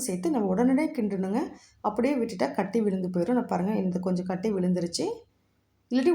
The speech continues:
ஒரு கையில ஓட்ஸ் கொட்டிட்டு ஒரு கையில நம்ம கிண்டி கொடுத்துக்கிட்டே இருக்கணும். அப்பதான் கட்டி விழாம இருக்கும். இப்போ கட்டி இல்லாம நல்லா உடைச்சு விட்டுறலாம். இப்போ ஸ்டவ் வந்துட்டு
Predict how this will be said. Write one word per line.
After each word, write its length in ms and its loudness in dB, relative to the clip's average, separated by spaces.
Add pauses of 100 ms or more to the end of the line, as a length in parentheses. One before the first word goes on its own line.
(100)
ஒரு 160 4
கையில 200 4 (100)
ஓட்ஸ் 220 0
கொட்டிட்டு 320 -2 (100)
ஒரு 180 2
கையில 240 0
நம்ம 180 2 (120)
கிண்டி 200 0
கொடுத்துக்கிட்டே 460 0
இருக்கணும். 300 -2
அப்பதான் 340 -2
கட்டி 220 -2
விழாம 320 2
இருக்கும். 280 -4 (760)
இப்போ 200 0
கட்டி 260 0
இல்லாம 400 2
நல்லா 240 0
உடைச்சு 280 -2
விட்டுறலாம். 460 -2 (1300)
இப்போ 180 2
ஸ்டவ் 240 2
வந்துட்டு 260 2